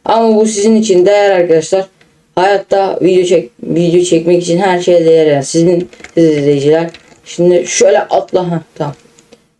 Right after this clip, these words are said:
Arkada bir şey yok. Bak burası olur bence ya. Burası kötü değil. Hem mantar da var. Bak bu uğurlu mantarımız olsun bizim. Bu tamamı olarak bizim uğurlu mantarımız olsun. Bunu da buraya,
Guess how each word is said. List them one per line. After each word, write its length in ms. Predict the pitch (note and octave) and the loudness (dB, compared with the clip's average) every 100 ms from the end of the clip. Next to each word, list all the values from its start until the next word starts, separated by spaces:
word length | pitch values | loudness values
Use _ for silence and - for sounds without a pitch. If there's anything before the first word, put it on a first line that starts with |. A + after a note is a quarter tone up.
| - | -2
Arkada 500 | D#3+ E3+ E3 D3+ E3+ | 0 0 0 2 2
bir 60 | |
şey 160 | E3 E3+ | 0 0
yok. 120 | C#3 - - - - | 0 -4 -20 -20 -10
Bak 240 | - D4 B3+ | 0 0 2
burası 340 | D4 D#4+ D#4+ | 2 2 2
olur 240 | C#4 C#4+ C4+ | 2 2 2
bence 260 | A3+ D#3 | 0 0
ya. 260 | D3 E3 F#3 | 0 0 0
Burası 300 | G3 G#3 - | 0 -2 -2
kötü 240 | G#3+ G#3 | 0 2
değil. 240 | G3+ F3+ - _ _ | 2 0 -2 _ _
Hem 160 | F#3 G3+ | -2 0
mantar 440 | G3+ G3 A3+ G#3+ | 0 0 0 0
da 100 | E3+ | 0
var. 140 | E3+ G3 _ - - - | 0 -4 _ -20 -14 -4
Bak 220 | F3 E3+ | -2 0
bu 60 | A3+ | 2
uğurlu 380 | A#3 A#3+ A#3 | 4 4 4
mantarımız 500 | A3+ A3 A3 G#3+ G3+ | 2 0 0 0 2
olsun 280 | E3+ C3+ C#3 | 0 0 -6
bizim. 160 | C3 C3 - - _ _ _ _ _ - | -8 -10 -20 -20 _ _ _ _ _ -8
Bu 60 | |
tamamı 480 | - A3+ B3 B3 A#3+ | -2 2 2 2 2
olarak 300 | A3+ A#3 A3+ | 2 2 0
bizim 280 | G#3 A3+ G#3 | 0 0 2
uğurlu 240 | A3 A3 | 2 2
mantarımız 520 | G#3+ G#3 G#3 G#3 G#3+ F3+ | 2 0 0 0 2 2
olsun. 380 | F3 A3+ A3 - _ - | 0 -2 -4 -6 _ -4
Bunu 180 | A3+ A3 | 0 2
da 80 | G#3+ | 2
buraya, 380 | A3+ G#3+ A3 | 2 2 0